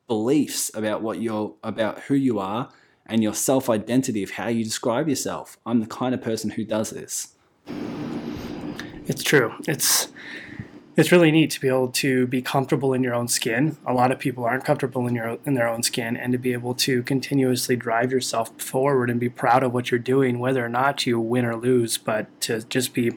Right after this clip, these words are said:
Speaker 2: happy with where you're at, happy with what you're doing, and happy with the process. I think it puts you in a different place than most people.
Speaker 1: Yeah, man, if you, if you're happy, if you're, like, this is another, another concept that I describe, is that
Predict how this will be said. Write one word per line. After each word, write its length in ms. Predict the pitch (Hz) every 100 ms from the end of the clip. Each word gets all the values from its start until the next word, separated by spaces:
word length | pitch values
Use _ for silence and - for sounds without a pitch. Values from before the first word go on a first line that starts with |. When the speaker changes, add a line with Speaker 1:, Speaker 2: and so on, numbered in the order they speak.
| -
Speaker 2:
happy 640 | - - 147 139 127 110 - -
with 180 | 123
where 140 | 127 117
you're 160 | 113
at, 220 | 117 110 113
happy 360 | 139 135 135
with 140 | 120 123
what 160 | 113
you're 100 | 120
doing, 300 | 110 123 113
and 120 | 113
happy 340 | 113 127 120 120
with 140 | 113
the 60 | -
process. 600 | - 117 - 113 107 - - - - - -
I 80 | 131
think 120 | 127
it 240 | 120 120 -
puts 200 | 143 -
you 100 | 123
in 80 | 120
a 40 |
different 280 | 117 117 113
place 280 | - 120 113
than 160 | 117
most 240 | 110 110 -
people. 400 | 120 - 113 - - _ _ _ _ _ _ _ -
Speaker 1:
Yeah, 380 | 107 104 95 -
man, 200 | 120 135
if 120 | 135
you, 120 | 139
if 160 | 131 -
you're 100 | 180
happy, 600 | - 120 - 135 120 107 _ _ _ - 95 -
if 200 | - -
you're, 260 | 156 - - - - -
like, 440 | 135 131 - -
this 260 | 160 165 -
is 80 |
another, 300 | 160 123 123
another 300 | 117 131 127
concept 500 | 127 - 123 120 117
that 100 | 110
I 120 | 107 104
describe, 640 | - - 110 95 87 -
is 240 | 104 101
that 320 | - 113 -